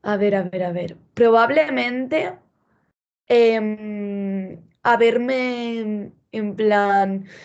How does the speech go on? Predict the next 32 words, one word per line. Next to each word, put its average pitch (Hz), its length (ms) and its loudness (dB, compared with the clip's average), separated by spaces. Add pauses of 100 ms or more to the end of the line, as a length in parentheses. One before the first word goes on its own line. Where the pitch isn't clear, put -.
(140)
no 220 320 2
haber 240 520 4 (200)
estudiado 220 1040 0
y 214 320 -2
haberle 214 480 -2
dado 214 340 -2
la 214 300 0
importancia 208 600 -4
que 196 120 -4
merecía 196 500 -2
la 214 100 -6
asignatura 196 540 -2
de 175 300 -2
catalán, 190 720 -4
porque 170 360 -4
la 175 180 -2
he 185 60 -4
suspendido 185 680 2
y 220 120 -6
ahora 180 160 -2
la 180 140 -4
tengo 240 260 -4
que 220 80 -6
repetir. 196 540 -4 (840)
Y, 240 260 0
a 247 100 6
ver, 277 200 6
no 247 80 4
ha 254 40 4
sido 330 200 -2
una 302 160 -2
decisión, 208 640 -6